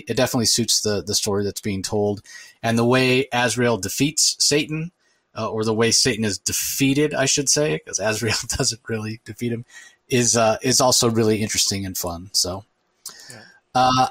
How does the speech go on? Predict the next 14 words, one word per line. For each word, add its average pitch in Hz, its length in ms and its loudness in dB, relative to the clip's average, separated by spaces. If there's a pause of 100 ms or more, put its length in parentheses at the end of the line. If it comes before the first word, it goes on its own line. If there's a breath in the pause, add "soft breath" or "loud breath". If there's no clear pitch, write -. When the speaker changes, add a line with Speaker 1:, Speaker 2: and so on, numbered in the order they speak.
(120)
Speaker 1:
all 165 80 4
right, 165 220 0
up - 140 2
next 165 260 2
we 156 120 4
have 127 400 2
Batman 139 560 2
and 117 220 2
the 110 80 0
Joker 139 920 2 (280)
Deadly 117 420 2
Duo, 127 560 4
Book 120 320 -6
One. 127 440 -2